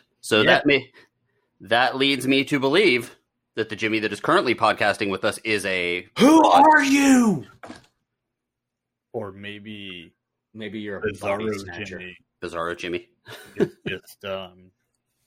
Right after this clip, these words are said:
Speaker 2: weirder th-, weirder
Speaker 3: Is that
Speaker 2: than
Speaker 3: like Spanish Explorer Jimmy?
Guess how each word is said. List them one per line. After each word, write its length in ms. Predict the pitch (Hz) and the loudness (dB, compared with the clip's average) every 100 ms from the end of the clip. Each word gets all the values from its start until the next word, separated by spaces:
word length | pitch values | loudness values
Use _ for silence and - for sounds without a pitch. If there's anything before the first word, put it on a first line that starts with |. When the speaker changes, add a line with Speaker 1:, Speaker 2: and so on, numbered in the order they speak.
| _ _ _ _ _ _ _ _ _ - | _ _ _ _ _ _ _ _ _ -20
Speaker 2:
weirder 500 | 104 101 101 101 95 | -18 -14 -12 -14 -12
th-, 320 | 107 - 110 | -14 -14 -6
weirder 320 | 110 107 104 | -4 -2 -2
Speaker 3:
Is 60 | 135 | 0
that 60 | 143 | 0
Speaker 2:
than 40 | |
Speaker 3:
like 300 | 143 139 98 - | 2 -2 -4 -14
Spanish 460 | - 139 143 139 | -4 -2 0 -2
Explorer 500 | 127 - 127 139 156 | -6 -4 -2 -2 -2
Jimmy? 380 | 135 160 185 185 | -6 -8 -8 -10